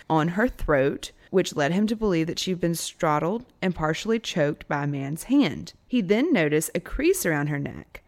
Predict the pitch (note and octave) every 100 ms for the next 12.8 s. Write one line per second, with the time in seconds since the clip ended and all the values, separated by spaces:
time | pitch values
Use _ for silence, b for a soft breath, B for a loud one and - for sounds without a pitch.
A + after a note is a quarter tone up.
0 | - E3 E3 - E3+ - - G3 G3+ C4+
1 | D#4+ D4 F#3+ D#3 D#3+ F3+ E3+ F#3 B3 -
2 | C#3+ C3 - - F#3+ G3+ - B3+ A3 F#3+
3 | E3 F3 - - F3 E3 F3 F3 F3 F3+
4 | C#3+ - - b b G3+ F#3+ G#3+ G#3 E3+
5 | E3 E3 - G#3 - F3 F3 G3 D#3 E3
6 | F#3+ - - D#3 E3 F#3+ - G3+ A3+ -
7 | A3 G#3 F3+ E3 D#3 D#3 D#3+ G#3 B3 D#3
8 | - - - F#3+ F#3 G#3+ F#3 F3 E3+ F#3
9 | G#3+ A3 G3 F3 - A3+ A3+ - F3 E3
10 | - B3 D#4 - D#3 D3 C#3+ - - F3
11 | - E3+ - E3 D3 D#3 G#3+ G#3+ - D3+
12 | C3+ C3+ E3 F#3+ G#3 C#3 - -